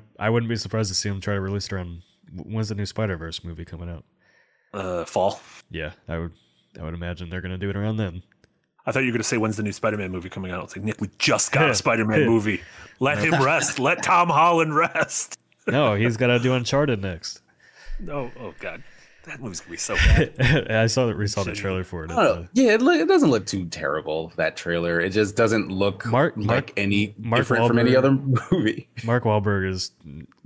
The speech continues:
Speaker 1: poorly, very poorly cast.
Speaker 3: What? He's a young Sully.
Speaker 1: <laughs> Nah. Uh, no.
Speaker 3: I think it works.
Speaker 1: Nope.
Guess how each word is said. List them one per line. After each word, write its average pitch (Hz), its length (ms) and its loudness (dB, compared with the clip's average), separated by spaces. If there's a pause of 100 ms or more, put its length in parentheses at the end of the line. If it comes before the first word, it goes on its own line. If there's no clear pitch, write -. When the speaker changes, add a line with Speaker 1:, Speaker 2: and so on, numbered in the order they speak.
(160)
Speaker 1:
poorly, 98 400 -2 (380)
very 107 260 -2
poorly 92 360 -6
cast. - 480 -8 (960)
Speaker 3:
What? 302 260 4
He's 247 140 8
a 311 80 8
young 339 260 8
Sully. 277 580 2 (400)
Speaker 1:
<laughs> - 40 0 (560)
Nah. 110 180 -2 (840)
Uh, 107 180 -2 (380)
no. 85 180 -10 (160)
Speaker 3:
I - 60 -6
think 165 160 4
it 107 80 2
works. - 400 0 (340)
Speaker 1:
Nope. 78 240 -10